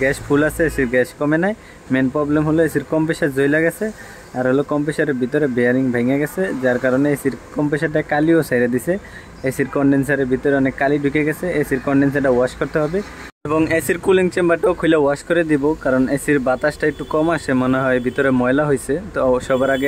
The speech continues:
এখন এসির কম্প্রেসারটা খুলবো, এসির কম্প্রেসারটা খুলে পরে এসির কন্ডেন্সারটা খুলবো, তারপরে এসির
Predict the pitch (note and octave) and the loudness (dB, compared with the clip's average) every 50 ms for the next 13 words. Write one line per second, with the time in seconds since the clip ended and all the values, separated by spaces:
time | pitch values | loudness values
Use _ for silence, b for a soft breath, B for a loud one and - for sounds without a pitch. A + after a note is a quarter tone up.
0 | C3+ - C#3+ C3+ C3+ C3 - C#3 - - D#3 D3+ D3+ D#3+ D3+ E3 D#3 D3 D3+ - | 0 0 2 2 2 2 0 -2 -2 0 0 0 0 0 0 0 -2 -2 -2 0
1 | D#3 C#3 C#3 C#3 D#3+ F#3+ A3+ B B B B B B C3+ B2+ - C3+ - D3+ D3 | 0 0 2 2 2 0 -2 B B B B B B -4 -4 -2 -2 -2 0 2
2 | D3+ D#3 D3+ E3+ D#3+ D#3+ E3 E3 - D#3 D3+ E3 G3+ A3 G#3+ - E3 D#3 D3+ D3 | 2 2 2 0 0 2 0 0 2 4 4 4 4 2 2 2 2 2 4 2
3 | C#3+ - C#3+ C3 - D3+ C#3+ C#3+ D3+ D3 - D#3+ D3+ D#3+ D#3+ - F#3 F#3 F#3+ G#3+ | 2 0 -2 -2 0 2 4 4 4 2 2 0 0 -2 -2 -2 -4 -4 -2 -2
4 | G#3 - E3+ D3+ C3+ C3+ C#3+ C#3 C#3 C3 B2 C3+ | 0 2 2 0 2 2 2 2 2 2 0 -2